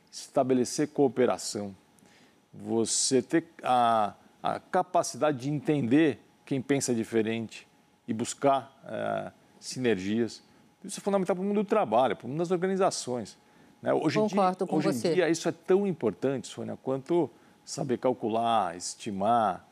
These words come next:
Speaker 1: parametrizar, né? É, e, e, e é esse tipo de escola que a gente entende que é necessário, né? Que olha de uma forma ampla, de uma forma alargada, que tipo de competência é necessária hoje pro mundo.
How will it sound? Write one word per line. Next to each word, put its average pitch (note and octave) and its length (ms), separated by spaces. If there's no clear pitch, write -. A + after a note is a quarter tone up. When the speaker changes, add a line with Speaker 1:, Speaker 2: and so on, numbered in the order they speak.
Speaker 1:
parametrizar, A2+ 800
né? A#2 240
É, A2 760
e, A2 60
e, A2+ 400
e A#2 60
é C3+ 140
esse D#3 300
tipo - 280
de C#3+ 60
escola E3 280
que F3+ 80
a F3 40
gente F#3 280
entende D#3+ 380
que - 100
é F#3 40
necessário, D3+ 580
né? B2 200
Que - 200
olha C#3+ 400
de - 80
uma C3 160
forma C#3+ 400
ampla, D3 760
de G2 100
uma A2+ 140
forma B2+ 640
alargada, B2 840
que - 120
tipo A#2+ 400
de A2 80
competência A#2+ 920
é - 100
necessária D3+ 500
hoje C#3 160
pro G3+ 160
mundo. C3 260